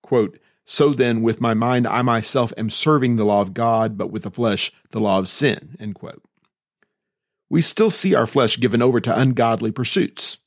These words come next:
not because God wasn't strong enough to save us, but because we aren't strong enough to submit to him. And we rejoice that our weakness does not get in the way of God's grace.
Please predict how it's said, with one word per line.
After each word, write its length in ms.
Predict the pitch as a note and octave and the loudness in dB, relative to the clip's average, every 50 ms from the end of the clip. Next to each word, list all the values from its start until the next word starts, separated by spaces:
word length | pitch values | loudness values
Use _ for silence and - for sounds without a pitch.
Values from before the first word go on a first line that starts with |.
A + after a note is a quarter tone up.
| _ _ _ _ _ _ _ - | _ _ _ _ _ _ _ -2
not 160 | A#2 G#2+ - | -2 -2 0
because 240 | F#2+ G2 A#2+ G#2+ - | 0 -2 -2 -2 -2
God 240 | - - G#2+ G#2 F#2 | -2 -2 -2 -2 -2
wasn't 280 | G#2+ A2+ A2 - - - | -2 -4 -4 -4 -4 -4
strong 400 | - - - D3+ D#3 D#3+ C#3 A2+ | -2 0 2 2 2 4 4 2
enough 160 | G2+ F#2 - | 0 -2 -4
to 60 | - | -6
save 360 | - - - F3 F#3 D3 G2 D#2 | -4 -2 0 2 2 2 0 -2
us, 320 | C#2+ - - - - - _ _ _ _ _ _ _ _ _ _ - | -6 -6 -6 -6 -8 -8 _ _ _ _ _ _ _ _ _ _ -2
but 100 | A#2 A2 | -2 0
because 260 | - - D#3+ C#3+ A2 | 0 0 0 0 0
we 160 | A#2+ C#3 E3+ F3+ | 0 0 2 2
aren't 200 | D#3+ C#3 - - | 2 2 0 0
strong 280 | - - B2+ A#2+ A#2 | 0 2 2 2 2
enough 160 | A2 A2 G#2+ - | 2 0 -2 -2
to 100 | A#2+ G#2+ | -2 -2
submit 400 | - - D3 C#3+ E3+ F#3+ - - | 0 0 0 0 0 0 -2 -2
to 100 | - G#2+ | -6 -8
him. 240 | - - - - _ _ _ _ _ _ _ _ _ _ _ _ _ _ _ _ _ _ _ _ _ _ _ _ - | -8 -8 -10 -12 _ _ _ _ _ _ _ _ _ _ _ _ _ _ _ _ _ _ _ _ _ _ _ _ -2
And 160 | A2 B2+ B2+ | 0 2 2
we 80 | B2 | 2
rejoice 460 | A#2 A#2+ A#2+ A2 - G3+ G#3+ G#3+ G#3 - | 2 2 2 2 4 4 4 2 2 0
that 80 | A#2 | 2
our 80 | A2+ A2+ | 2 2
weakness 340 | A#2+ C3 B2 B2+ B2 A2 - | 0 -2 -2 -2 -4 -2 -2
does 220 | A#2 A2+ G#2+ A2+ | -4 -6 -4 -2
not 180 | D3+ D#3+ D3+ C3+ | -2 -2 -2 0
get 140 | D3 C#3+ | 0 2
in 60 | C#3+ C#3 | 2 2
the 60 | C3+ | 2
way 200 | C#3 E3+ D#3+ B2 | 2 2 2 2
of 100 | G2+ A2 | 2 2
God's 260 | A#2+ A2+ A2 A2+ G2+ | 0 0 0 0 0
grace. 460 | F#2 B2 A2 F#2 - - - - - | 0 0 0 0 -2 -6 -8 -8 -8